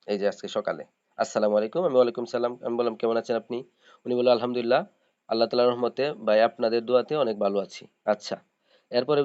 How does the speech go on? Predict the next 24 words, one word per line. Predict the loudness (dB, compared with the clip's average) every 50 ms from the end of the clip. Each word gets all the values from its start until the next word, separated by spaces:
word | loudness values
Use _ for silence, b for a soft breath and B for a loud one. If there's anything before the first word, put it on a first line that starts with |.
| -2 -6 -12 -6 -4
দেখেন | -2 -2 -2 -2
কি | -4 -4 -4
লিখছে, | -6 -6 -8 -8 -8 -2
"ভাইয়া, | 2 2 4 4 4 2 2 0 -4 b b b b
আপনার | -2 -2 2 2 2 2
ভিডিও | 2 0 0 0 0
দেখে | 0 -2 -6 -4 0
কাজ | 2 2 2
শিখে | 0 -2 -8 -6 -4 -4 -4 -4 -6 -12 _ _ _ _ _ _ _ _ _ _ _ _ -6
আলহামদুলিল্লাহ | -4 -2 0 0 -2 0 0 0 2 2 2
আমি | 2 2
অনেক, | 2 2 4 4 2 0 -2 -4
অনেক | -6 -6 -6 -4 -2
কাস্টমার | -2 -4 -2 -2 -4 -4 -2 -2
পাইতেছি।" | -4 -6 -6 -8 -12 -14 -14 -20 -20 _ _ _ _ _ _ _ _ _ _ _
আমি | 0 2 4 4
আবার | 6 4 4 2 0
মেনশন | -2 -2 0 0 0 -2 -4 -2
করে | 0 0 0
বললাম, | 2 2 2 2
"আলহামদুলিল্লাহ।" | 2 0 0 -4 -6 -6 -8 -8 -8 -10 -14 -16 _ _ _ b b b b b b b
উনি | 0 2 4
আবার | 4 4 4
বলল, | 2 2 2 2